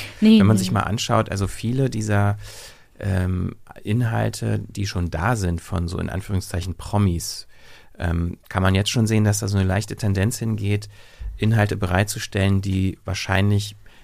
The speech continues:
Speaker 2: noch privatere Einblicke liefern, die du sonst nirgendwo kriegst, so dass,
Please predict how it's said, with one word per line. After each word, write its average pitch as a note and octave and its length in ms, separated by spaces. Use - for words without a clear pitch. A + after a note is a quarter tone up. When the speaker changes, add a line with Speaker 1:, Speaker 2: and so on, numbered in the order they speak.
Speaker 2:
noch G2+ 280
privatere G2 680
Einblicke G2+ 440
liefern, F#2+ 360
die F#2+ 120
du G2 100
sonst G2+ 420
nirgendwo G#2 440
kriegst, - 420
so F#2+ 140
dass, F#2+ 260